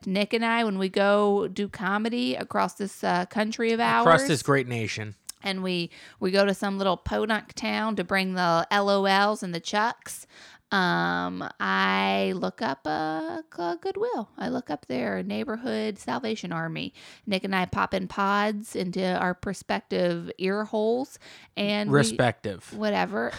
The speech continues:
Speaker 1: and we get into it. We get into looking at the vintage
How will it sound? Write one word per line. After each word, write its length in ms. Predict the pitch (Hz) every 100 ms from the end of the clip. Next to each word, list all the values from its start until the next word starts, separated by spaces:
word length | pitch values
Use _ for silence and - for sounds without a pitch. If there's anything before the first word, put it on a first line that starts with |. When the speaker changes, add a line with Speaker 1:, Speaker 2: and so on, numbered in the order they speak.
| -
Speaker 1:
and 260 | 202 208 214
we 120 | 220
get 280 | 202 233 -
into 520 | 226 240 240 - 196
it. 400 | 175 160 - - 214
We 100 | 196
get 200 | 202 -
into 560 | 202 208 208 - 196
looking 640 | 190 202 202 226 220 214 214
at 260 | 190 190 -
the 140 | 190 190
vintage 680 | 185 185 - 190 175 170